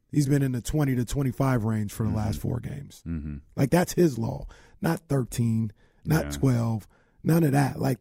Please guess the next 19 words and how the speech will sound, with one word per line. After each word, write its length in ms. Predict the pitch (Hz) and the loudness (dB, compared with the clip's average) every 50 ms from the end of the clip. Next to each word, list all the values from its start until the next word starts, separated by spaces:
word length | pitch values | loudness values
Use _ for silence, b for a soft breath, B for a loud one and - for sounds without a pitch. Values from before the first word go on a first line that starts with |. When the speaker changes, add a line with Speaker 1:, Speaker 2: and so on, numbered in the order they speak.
| _ - | _ -2
Speaker 1:
that's, 400 | 156 160 170 175 - - - - b b b b b b b b _ _ - - - | 0 0 0 -2 -4 -6 -14 -16 b b b b b b b b _ _ -16 -6 -2
that's 380 | 160 170 175 180 180 - - | 0 2 2 0 -2 -2 -4
where 560 | - 135 147 151 143 135 135 131 131 127 123 _ _ _ _ _ _ _ _ _ _ _ _ _ _ _ _ _ _ _ _ _ _ _ _ _ - | -2 2 4 4 4 4 2 0 -2 -4 -6 _ _ _ _ _ _ _ _ _ _ _ _ _ _ _ _ _ _ _ _ _ _ _ _ _ -6
he's 260 | - 135 160 175 156 | 0 0 2 2 2
gotta 220 | 147 135 113 107 110 | 2 0 0 0 -2
eliminate 500 | 107 113 127 131 123 117 110 107 - - | -2 0 0 0 0 -2 -4 -6 -8 -8
those 220 | - - - - | -8 -8 -8 -8
things. 440 | - 120 120 120 120 - - - _ _ _ _ _ _ - - | -10 -8 -8 -8 -10 -12 -16 -20 _ _ _ _ _ _ -2 0
And 100 | 156 175 | 2 2
his 120 | - - | 2 4
team 240 | - 208 202 196 190 | 4 4 4 6 4
needs 280 | 208 220 240 214 - - | 4 2 2 -2 -2 -4
him 220 | 131 113 104 98 - _ _ _ _ - | -4 -4 -4 -8 -12 _ _ _ _ -4
to 300 | - 131 131 127 123 - | 0 2 4 4 2 0
eliminate 480 | - 135 127 131 127 123 127 120 113 - | 0 -2 0 0 0 2 0 0 -2 -2
those 160 | 120 113 - | -4 -6 -4
things. 120 | 123 156 | -4 0
They 140 | - 151 170 | 4 4 2
can't, 460 | 165 - - 208 190 185 170 - - | 2 2 0 2 2 2 2 -2 -4